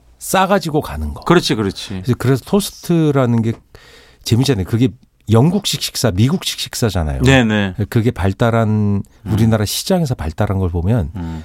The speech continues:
Speaker 1: 그게 노동이랑 연관이 돼 있는데,
Speaker 2: 그럼.
Speaker 1: 그 너무나 재밌어요, 그런 게.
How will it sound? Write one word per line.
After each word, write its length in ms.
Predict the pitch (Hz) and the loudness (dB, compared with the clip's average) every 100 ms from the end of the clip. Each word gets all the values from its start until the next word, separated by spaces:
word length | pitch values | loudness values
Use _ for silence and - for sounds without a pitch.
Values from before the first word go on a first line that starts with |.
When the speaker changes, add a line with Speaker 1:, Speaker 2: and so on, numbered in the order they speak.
| - | -6
Speaker 1:
그게 160 | - | -2
노동이랑 480 | 101 117 185 165 143 | 2 4 4 2 2
연관이 320 | 92 85 95 92 | 0 0 0 0
돼 80 | 82 | 0
있는데, 540 | 82 80 85 110 76 - | -2 -2 -2 -2 -4 -4
Speaker 2:
그럼. 300 | 110 95 85 - | -2 -2 -6 -6
Speaker 1:
그 140 | 107 95 - | -6 -6 -4
너무나 400 | 107 104 117 123 - | 0 4 4 2 -2
재밌어요, 480 | - 113 127 - 85 | -2 2 2 0 -4
그런 180 | 78 73 | -4 -6
게. 80 | 69 | -8